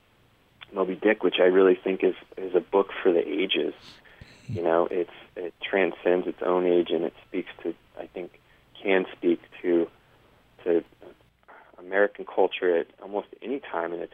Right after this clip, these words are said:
history. But, but something about, uh, that particular time, I think, was part of the reason I was so obsessed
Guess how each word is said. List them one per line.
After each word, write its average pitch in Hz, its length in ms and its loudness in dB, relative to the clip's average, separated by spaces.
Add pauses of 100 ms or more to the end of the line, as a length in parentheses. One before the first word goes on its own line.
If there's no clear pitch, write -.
history. - 340 -4
But, 92 300 0 (180)
but 92 320 -4
something 104 300 -12
about, 95 380 2 (680)
uh, 87 260 0 (140)
that 104 260 0 (160)
particular 104 400 -2
time, 117 500 0
I 90 80 -8
think, 101 280 -12
was 90 100 -4 (240)
part 104 160 0
of 98 60 2
the 95 80 0
reason 95 280 -4
I 92 140 0
was 95 140 -2 (100)
so 87 180 2
obsessed - 440 -4